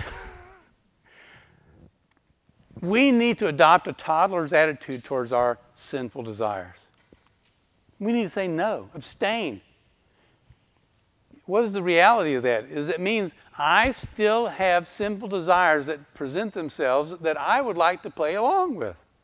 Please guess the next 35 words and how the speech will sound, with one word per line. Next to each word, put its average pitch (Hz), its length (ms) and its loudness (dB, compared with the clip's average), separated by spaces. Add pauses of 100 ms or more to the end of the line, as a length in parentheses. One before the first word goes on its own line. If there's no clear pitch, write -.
(640)
Inside 247 680 2
of 220 100 -2
me, 165 340 -2 (560)
inside 247 440 2
of 180 120 0
you, 143 280 -2 (560)
and 208 160 4
external 240 560 -2
temptations 196 600 -2
as 170 160 -6
well, 156 360 2 (760)
are 196 180 4
still 262 320 -4
these 233 160 -4
desires. 214 680 0
And 196 140 -4
t-, 220 120 -2 (100)
I've 302 140 -2
been 294 120 -2
wa-, 208 220 2
I've 285 160 2
known 269 180 0
the 220 80 -2
Lord 233 240 2
since 269 180 -8
I 240 80 0
was 202 140 -8
seven 254 380 -4
or 240 140 0
eight. 170 180 4
I'm 185 100 -2
sixty-one. 226 920 -6 (680)
You 311 440 0
would 302 260 0
think, 277 440 0